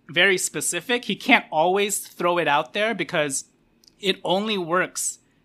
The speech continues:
for a game-winning buzzer beater three. He likes to call it the sign the check and leave. So he <laughs> holds it up like three, and then once he shoots it, he'll hold it out and then sign his check and go,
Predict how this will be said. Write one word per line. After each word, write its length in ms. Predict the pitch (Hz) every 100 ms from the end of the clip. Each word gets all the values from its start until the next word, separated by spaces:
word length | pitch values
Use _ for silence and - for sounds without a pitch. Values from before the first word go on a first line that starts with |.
| _ _ _
for 180 | 190 165
a 80 |
game-winning 580 | 151 160 165 165 160 147
buzzer 280 | 147 143 139
beater 240 | 143 135
three. 420 | 131 160 156 131 _ _ _
He 140 | - 196
likes 240 | 220 220
to 80 | 208
call 300 | - 185 180
it 100 | 147
the 80 | 147
sign 340 | - 165 170
the 60 | 151
check 280 | - 160 156
and 140 | 147
leave. 380 | 143 147 214 233 _ _ _ -
So 260 | - 190
he 140 | 180 -
<laughs> 20 |
holds 400 | - 240 285 269
it 140 | 262
up 220 | 233 247
like 200 | 226 202
three, 640 | - - 220 254 202 160 - - -
and 140 | 180
then 140 | 208 208
once 300 | 226 269 247
he 80 | 208
shoots 460 | - 254 285 - 175
it, 140 | 156
he'll 140 | 196
hold 260 | 196 226 247
it 80 | 190
out 240 | 196 247 190
and 140 | 185
then 120 | 185
sign 340 | 185 - 214 233
his 140 | 202
check 300 | - 214 214
and 80 | 180
go, 260 | 170 160